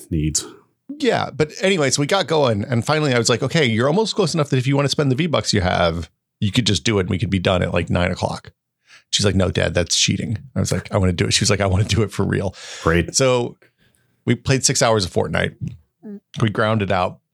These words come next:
Speaker 2: About eleven o'clock, we finally got it done. And, uh, she, she donned the Spider-Gwen skin, and, uh, she's very happy. So now she has a Wonder Woman and a Spider-Gwen. She's got all, all the universes, and Princess Leia. She's got all the universes covered.
Speaker 1: I'm just, I'm, I'm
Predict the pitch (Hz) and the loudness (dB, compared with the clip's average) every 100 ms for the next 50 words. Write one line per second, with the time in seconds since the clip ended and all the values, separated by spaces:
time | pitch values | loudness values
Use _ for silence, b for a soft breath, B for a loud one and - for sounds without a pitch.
0 | _ _ _ _ _ _ _ - 117 120 | _ _ _ _ _ _ _ -8 -2 0
1 | 117 113 101 104 101 92 - 92 101 92 | 2 0 0 -2 0 0 0 -2 0 0
2 | 92 92 92 90 85 82 76 - _ _ | 2 0 0 0 0 0 -4 -8 _ _
3 | _ _ _ 101 92 90 85 82 82 - | _ _ _ 2 2 2 2 2 2 0
4 | 90 90 - 98 95 95 90 92 - 92 | -2 -2 0 2 2 0 0 -2 0 0
5 | 87 92 82 80 90 80 80 76 _ _ | 0 -2 0 0 0 0 -2 -6 _ _
6 | _ 92 85 82 80 85 82 87 87 - | _ 0 0 0 0 0 0 0 -2 -2
7 | 87 80 90 - - 104 104 113 101 104 | -2 0 -2 -2 -2 0 0 0 2 2
8 | 104 98 95 92 95 87 - 87 87 87 | 0 0 -2 -2 -2 0 0 -2 -2 -4
9 | 92 98 90 90 - 104 101 110 107 104 | -2 -2 -2 -4 0 2 2 0 0 0
10 | 95 92 87 85 90 127 113 101 110 95 | 0 0 0 0 -2 0 -2 0 0 0
11 | - 87 - 104 98 98 101 95 92 95 | 0 -2 -2 0 0 2 0 0 0 0
12 | 87 90 92 85 87 - _ _ - 101 | 0 0 -2 -2 -6 -10 _ _ -4 -2
13 | - 104 95 92 95 101 95 92 85 | 0 0 2 0 2 2 4 2 0